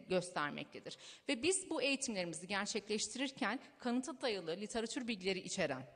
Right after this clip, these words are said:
hastaya özgü ve hastanın anlayabileceği şekilde, e, bu eğitimlerimizi gerçekleştirmeliyiz. Ameliyat öncesinde ve sonrasında beslenme durumunun, evet, mutlaka değerlendireceğiz ve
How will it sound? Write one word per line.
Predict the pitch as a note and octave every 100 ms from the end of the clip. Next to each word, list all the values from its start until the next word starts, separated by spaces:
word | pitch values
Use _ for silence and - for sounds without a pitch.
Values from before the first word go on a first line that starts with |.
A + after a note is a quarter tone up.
| -
hastaya | G#3+ G#3+ - A#3 A#3
özgü | G3 F#3 F3 G#3+ -
ve | A3
hastanın | G#3+ A3+ - A#3+ C4+ C4
anlayabileceği | G3+ G#3 A3+ G#3+ G#3 F#3+ A#3+
şekilde, | C#4+ G#3+ - D#3+ C#3+ C#3 - - - -
e, | D#3+ D3+ D#3+
bu | F#3
eğitimlerimizi | E3+ D#3+ - D3+ D3 D3+ E3 F4 - -
gerçekleştirmeliyiz. | G#3 F#3+ G3 F#3 E3+ E3+ - D#3+ D3+ C#3 D3+ - - -
Ameliyat | B3+ D4 D4+ D4+ D4+
öncesinde | A#3+ C4 C4+ - F4+ D#4+
ve | D#4+
sonrasında | - A#3+ G3+ F#3 E3+ C#3+ - - - -
beslenme | G#3+ - B3+ B3+ B3
durumunun, | B3 B3+ C4 B3+
evet, | A#3 A3 G3+
mutlaka | A#3+ B3+ A#3+ A#3+ A3+ A3
değerlendireceğiz | A3 A3 A3 G#3+ G#3+ A#3 A#3 E4 A#3+
ve | A3